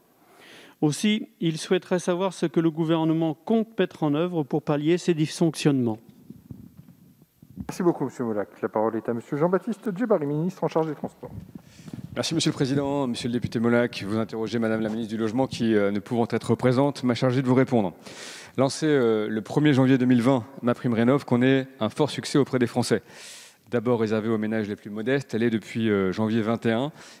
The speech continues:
Speaker 3: et grâce à France Relance, ouverte à tous les propriétaires, quel que soit leur revenu,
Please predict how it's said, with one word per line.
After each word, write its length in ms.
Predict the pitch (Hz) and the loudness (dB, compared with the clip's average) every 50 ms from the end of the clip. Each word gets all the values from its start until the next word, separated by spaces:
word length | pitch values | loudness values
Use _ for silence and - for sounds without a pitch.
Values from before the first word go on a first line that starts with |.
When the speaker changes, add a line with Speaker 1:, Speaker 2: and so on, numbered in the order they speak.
| _ - | _ -14
Speaker 3:
et 40 | 95 | -8
grâce 280 | 95 98 139 139 131 | -2 -2 -2 0 -2
à 60 | 131 117 | -4 -6
France 240 | - - 117 104 - | -6 -6 -8 -8 -6
Relance, 520 | - 113 107 110 123 135 139 - - - - - - - - - | -4 -4 -2 -2 -2 -4 -6 -10 -14 -18 -20 -20 -20 -20 -14 -10
ouverte 340 | 113 107 104 127 123 - - | -6 -2 0 0 0 0 -4
à 100 | 113 104 | -6 -6
tous 180 | - - - 156 | -6 -2 0 0
les 80 | 135 | 0
propriétaires, 640 | - - 127 - - 123 113 110 - - 139 143 139 | 0 -2 -4 -4 -2 -2 -2 -2 0 -2 -2 -2 -2
quel 160 | - - 117 - | -4 -8 -8 -8
que 80 | 123 | -8
soit 180 | 107 - 143 127 | -8 -6 -6 -4
leur 140 | 113 107 95 | -4 -4 -2
revenu, 480 | 87 120 135 123 120 113 117 127 156 | 0 0 0 0 2 2 2 2 2